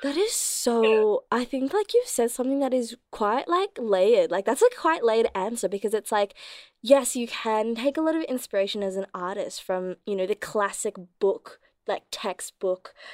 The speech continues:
Speaker 1: kind of, um, you know, icons that kind of paved the way
Speaker 2: Yeah.
Speaker 1: and trailblazed, but, like, without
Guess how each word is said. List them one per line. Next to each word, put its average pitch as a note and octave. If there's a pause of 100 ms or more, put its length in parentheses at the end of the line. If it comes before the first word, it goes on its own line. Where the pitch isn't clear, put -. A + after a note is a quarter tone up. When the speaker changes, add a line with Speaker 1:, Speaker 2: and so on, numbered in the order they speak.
Speaker 1:
kind F#3+
of, F#3
um, F3+ (320)
you G3+
know, E3+ (120)
icons G3
that E3+
kind F3+
of F3 (240)
paved G3+
the G3+
way E3+
Speaker 2:
Yeah. F#3+ (360)
Speaker 1:
and G3+
trailblazed, G3 (300)
but, C4
like, C4
without A#3